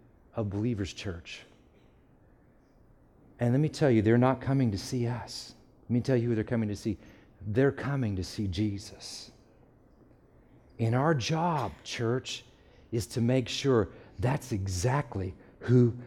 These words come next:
they see, that we let them see the real Jesus with his heart and his great love for them. That's our job,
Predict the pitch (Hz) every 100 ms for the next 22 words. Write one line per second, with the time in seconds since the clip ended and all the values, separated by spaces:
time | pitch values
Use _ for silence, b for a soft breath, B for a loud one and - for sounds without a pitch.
0 | B 98 113 113 - - 117 104 101 104
1 | 107 135 139 131 B 120 135 - 120 104
2 | - 131 110 95 92 131 147 139 127 98
3 | 101 87 92 - - b b b b 110
4 | 104 - - 175 170 - 113 90 80 -
5 | b b b 104 90 165 139 - 147 143
6 | 135 120 104 92 - b b b - -
7 | - - - - 90 95 90 76 - -
8 | - - - - - - - 139 117 110
9 | 87